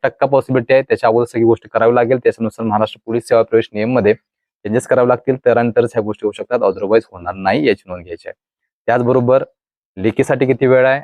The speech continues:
आणि ऑक्टोबरला जरी भरती पडली तर मग ते कधी कधी काय काय होणार ह्याचं सुद्धा पूर्ण मार्गदर्शन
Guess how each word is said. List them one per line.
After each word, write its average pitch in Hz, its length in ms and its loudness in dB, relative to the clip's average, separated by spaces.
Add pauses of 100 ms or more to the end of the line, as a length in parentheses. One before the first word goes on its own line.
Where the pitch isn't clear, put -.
(100)
आणि 110 200 -4
ऑक्टोबरला 127 420 0
जरी 143 160 4
भरती 123 240 0
पडली 101 420 -2
तर - 280 -8
मग 110 180 -2
ते 120 120 -2
कधी 113 220 2
कधी 127 140 2
काय 120 180 0
काय - 120 -2
होणार 120 180 0
ह्याचं 107 160 -4
सुद्धा 113 260 -4
पूर्ण 104 140 -2
मार्गदर्शन 98 340 -4